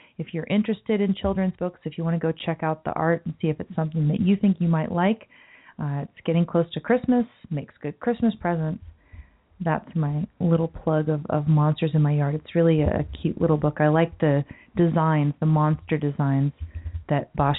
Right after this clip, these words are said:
came up with. So if we can go ahead and dive in.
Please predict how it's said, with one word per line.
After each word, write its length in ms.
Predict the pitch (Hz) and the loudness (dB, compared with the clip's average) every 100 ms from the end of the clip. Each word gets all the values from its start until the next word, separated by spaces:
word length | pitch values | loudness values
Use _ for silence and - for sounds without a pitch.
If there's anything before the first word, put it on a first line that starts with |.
| - | 0
came 140 | 156 | 2
up 220 | 139 143 - | 2 0 -6
with. 160 | - - - - - - _ - _ _ _ - - _ _ - - | -8 -10 -20 -18 -16 -16 _ -20 _ _ _ -20 -20 _ _ -8 0
So 220 | 185 170 | 2 2
if 80 | - | 0
we 60 | 175 | 2
can 120 | 180 | 2
go 100 | 202 | 4
ahead 300 | 202 202 196 | 4 2 2
and 240 | 170 170 165 | -2 -6 -4
dive 420 | - 175 185 185 175 - - | -4 -2 0 -2 -2 -8 -2
in. 680 | 196 214 151 143 165 262 | 2 2 2 -2 -2 -2